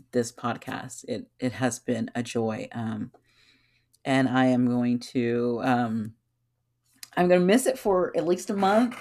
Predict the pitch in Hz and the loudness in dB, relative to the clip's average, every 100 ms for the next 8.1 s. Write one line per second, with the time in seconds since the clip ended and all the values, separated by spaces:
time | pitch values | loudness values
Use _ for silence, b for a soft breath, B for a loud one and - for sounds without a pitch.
0 | - 156 156 - - 160 175 196 185 - | -2 0 -2 -6 0 0 0 -2 -6 -8
1 | - 160 196 214 262 277 302 151 - 247 | -2 0 0 4 6 8 6 4 4 4
2 | - - - 262 - 226 220 220 214 - | 0 0 4 6 6 4 4 0 -4 -10
3 | B B B 196 190 190 233 262 202 254 | B B B -4 2 4 4 0 2 4
4 | 262 156 127 - - 175 180 180 196 - | 4 2 -2 -4 2 2 4 2 2 2
5 | 185 185 - 214 156 - - B B B | 2 2 0 0 0 -2 -8 B B B
6 | 175 170 180 220 214 214 226 226 254 240 | 2 2 2 2 2 2 0 0 0 0
7 | - - 175 175 170 165 - 180 175 160 | -4 -4 0 2 0 -2 -4 -4 -4 -6